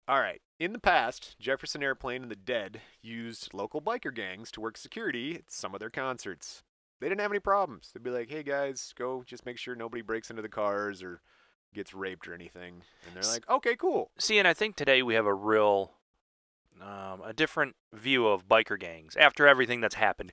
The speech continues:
Speaker 2: including, I think, what's coming up on the show.
Speaker 1: <laughs> It's a motorcycle club.
Speaker 2: But back in the day, the bo-, bike gangs weren't as portrayed as, as vicious. Maybe they were. I don't know. Maybe they've always been the bad guys on motorcycles.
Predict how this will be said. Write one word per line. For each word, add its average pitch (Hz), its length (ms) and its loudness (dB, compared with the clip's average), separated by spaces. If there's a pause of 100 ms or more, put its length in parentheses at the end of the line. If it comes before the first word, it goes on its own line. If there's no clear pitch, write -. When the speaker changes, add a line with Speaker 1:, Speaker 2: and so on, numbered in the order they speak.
(160)
Speaker 2:
including, 143 380 0
I 120 60 2
think, 110 160 -6
what's 104 160 -2
coming 107 400 -6
up 95 140 0
on 101 120 4
the 95 80 -2
show. 95 400 6
Speaker 1:
<laughs> - 60 -20
It's 165 180 2
a 160 40 6
motorcycle 165 560 4
club. 117 340 2 (400)
Speaker 2:
But 202 140 6 (120)
back 190 280 10
in 170 80 0
the 156 80 4
day, 175 520 6
the 151 220 4
bo-, 139 320 4
bike 156 400 4
gangs 135 400 0
weren't 135 420 6
as 117 540 2 (680)
portrayed 131 340 -2
as, 95 200 -6 (100)
as 95 200 -4
vicious. 87 720 -2 (140)
Maybe 101 260 -10
they 71 120 -20
were. 71 380 -16
I 73 40 -12
don't - 120 -16
know. 76 240 -20
Maybe 95 180 -8
they've 85 160 0
always 82 300 0
been 82 280 -14 (420)
the 110 60 0
bad 98 260 4
guys 92 300 2
on 90 120 -6
motorcycles. 92 720 -6